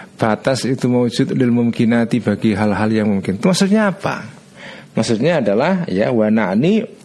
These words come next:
eh, maf'ulnya, anna khalqal hawadisi. Anna khalqal hawadisi, sesungguhnya menciptakan hal-hal yang baru, yang hadis.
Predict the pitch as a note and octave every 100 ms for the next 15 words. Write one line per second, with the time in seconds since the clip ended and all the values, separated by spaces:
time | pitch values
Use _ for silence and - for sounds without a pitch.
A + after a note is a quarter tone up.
0 | - - - F2 E2+ F2 - F#2 F2 F2+
1 | C#3+ G3+ - D#3+ D3+ C#3 B2 - B2+ B2
2 | G#2+ - G#2+ G2 - F2 E2 E2+ D#2 D2+
3 | - - - C3+ - - - - - -
4 | - - E3 F3 D#3 C#3+ D#3+ D#3+ D#3 D3+
5 | C#3+ B2+ C3+ C#3 D3 C#3 C3+ B2+ C3 B2+
6 | C#3+ B2+ A#2+ A#2+ B2+ C3 D3 A2+ G#3 -
7 | - E3 D#3 B2+ B2 A#2+ A2+ B2+ B2 A#2
8 | A2 G#2 G#2+ A#2+ F#2+ F#2+ D#2+ - B2 A#2+
9 | - D2 - -